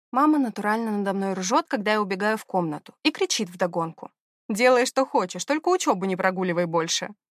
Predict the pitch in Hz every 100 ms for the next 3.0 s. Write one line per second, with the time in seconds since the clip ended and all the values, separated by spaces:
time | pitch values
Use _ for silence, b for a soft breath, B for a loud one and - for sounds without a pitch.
0 | _ _ _ _ _ _ _ _ _ -
1 | 180 180 - _ _ _ - 262 226 180
2 | 175 175 - _ 269 254 247 262 302 175